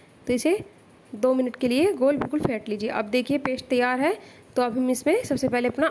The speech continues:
आलू मिक्स कर देते हैं इस तरीके से। आलू को अच्छे से लपेट कर पेस्ट में चिकनाई में छोड़ देंगे। चिकनाई हमारी गर्म हो चुकी, चुकी है। तो मीडियम फ्लेम रखना है हमें और क्रिस्पी होने तक पकौड़ियों को तलना है।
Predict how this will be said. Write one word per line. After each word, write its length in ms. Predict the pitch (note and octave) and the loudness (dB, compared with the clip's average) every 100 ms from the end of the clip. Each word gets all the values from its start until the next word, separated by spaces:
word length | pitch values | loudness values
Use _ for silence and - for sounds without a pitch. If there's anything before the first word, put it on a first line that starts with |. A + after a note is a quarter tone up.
| - | -2
आलू 240 | A#3 A#3 B3 | -2 0 0
मिक्स 220 | A#3 - | -2 -4
कर 140 | A3 | -4
देते 200 | G3+ G3+ | -2 0
हैं 40 | A3+ | 0
इस 100 | - | 0
तरीके 260 | G#3 G#3 | -2 -2
से। 120 | G3 - | -4 -2
आलू 260 | G#3+ A3+ | 0 0
को 100 | B3 | 0
अच्छे 180 | C4+ C4+ | -2 -2
से 100 | B3+ | -2
लपेट 340 | C4+ C4 A#3 - | -2 -2 -4 -2
कर 200 | F#4 - - - - - - - - | -2 -2 -18 -20 -20 -20 -20 -8 2
पेस्ट 280 | A#3+ A#3+ C4 | 2 2 2
में 180 | E4 - - - - - | 0 0 -8 -20 -20 -12
चिकनाई 300 | C4 A3+ A3 | -4 0 2
में 100 | B3 | 2
छोड़ 240 | D4+ C#4 G3+ | 2 2 2
देंगे। 240 | G3+ G3+ | -2 -2
चिकनाई 300 | G3+ A#3+ A#3+ | -4 -2 0
हमारी 200 | A#3+ B3 | 2 2
गर्म 220 | B3 B3 | 2 2
हो 180 | B3+ B3 | 4 2
चुकी, 280 | B3 C4+ C#4+ | 2 -2 -4
चुकी 340 | - C4 C4+ | -4 -4 0
है। 120 | C#4+ A#4 - - - - - - | 2 0 -4 -16 -20 -20 -16 -4
तो 80 | B3 | 0
मीडियम 300 | B3+ B3+ D4 | 2 2 2
फ्लेम 220 | C#4+ C4 | 2 2
रखना 260 | B3 B3+ B3+ | 0 0 2
है 120 | C4 | 2
हमें 200 | D4 C#5 - - - - | 2 0 -2 -20 -20 -14
और 60 | A#3+ | -10
क्रिस्पी 360 | B3+ C4 C4+ D4 | -4 -4 -2 0
होने 160 | B3+ | 0
तक 160 | C4 C4 | -2 -4
पकौड़ियों 320 | C#4 A#3+ A#3 | -2 -2 0
को 80 | D#4 | -2
तलना 300 | D#4 B3+ G#3 | 0 0 0
है। 200 | F#3+ | -2